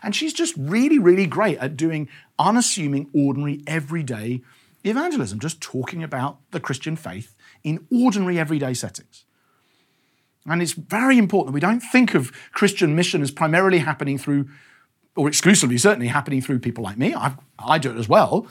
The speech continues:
but it's actually most of it in history, and certainly most of it in this story, comes through the anonymous person who you don't know, my mother-in-law.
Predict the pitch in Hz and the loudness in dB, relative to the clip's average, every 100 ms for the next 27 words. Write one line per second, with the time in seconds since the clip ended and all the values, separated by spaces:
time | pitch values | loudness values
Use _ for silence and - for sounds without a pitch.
0 | - - 151 160 160 _ - 285 - 131 | -20 -8 -4 -2 -4 _ -4 -4 -2 -2
1 | 143 185 370 - - 107 131 123 247 - | 0 2 4 4 0 -6 -2 0 0 -4
2 | 117 160 262 _ _ 127 117 202 135 165 | -4 -4 -4 _ _ -4 -2 2 4 4
3 | 175 147 135 143 135 - 302 185 123 160 | 2 0 0 0 -2 -4 -2 0 0 -2
4 | - 147 143 - - 180 247 381 147 - | -4 -6 -8 -18 -4 2 2 2 -2 -4
5 | 104 - 104 170 208 233 311 294 92 107 | -10 -10 -8 -4 0 2 2 0 -4 -2
6 | 196 311 320 170 95 | 2 2 2 -2 -4